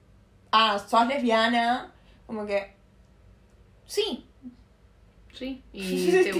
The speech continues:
Speaker 2: gusta el color rosa, tipo.
Speaker 1: claro, me gusta el color rosa y, tipo,
Speaker 2: Y
Speaker 1: podemos hablar de otras
Speaker 2: te
Speaker 1: cosas
Speaker 2: gusta
Speaker 1: igual.
Speaker 2: mirar Friends.
Speaker 1: Sí, tengo un buzo de Friends puesto.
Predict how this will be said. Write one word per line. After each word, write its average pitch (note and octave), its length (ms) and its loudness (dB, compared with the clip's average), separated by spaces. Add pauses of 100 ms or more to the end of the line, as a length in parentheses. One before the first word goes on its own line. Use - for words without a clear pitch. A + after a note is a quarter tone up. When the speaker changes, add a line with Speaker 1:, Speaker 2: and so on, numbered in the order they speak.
Speaker 2:
gusta C4+ 220 2
el A3 80 -2
color F#3+ 240 -4
rosa, G#3 420 -6
tipo. F3+ 160 -10
Speaker 1:
claro, G#3 580 0
me A#3+ 220 0
gusta C#4 160 -6
el B3 60 -8
color A3 280 -2
rosa E4 500 -2
y, C4 120 -6
tipo, E3+ 220 -8
Speaker 2:
Y F#3 120 -8
Speaker 1:
podemos A3 300 -4
hablar F#3 240 0
de G#3+ 80 -4
otras G#3+ 180 -6
Speaker 2:
te - 40 -14
Speaker 1:
cosas A3+ 400 0
Speaker 2:
gusta G3+ 180 -6
Speaker 1:
igual. G3 140 0
Speaker 2:
mirar A#3 240 0
Friends. F#3 340 -6 (320)
Speaker 1:
Sí, A3 480 -10 (400)
tengo G#3+ 180 -12
un G3 100 -12
buzo G3 200 -12
de G3+ 80 -10
Friends G3 280 -16
puesto. F#3 300 -20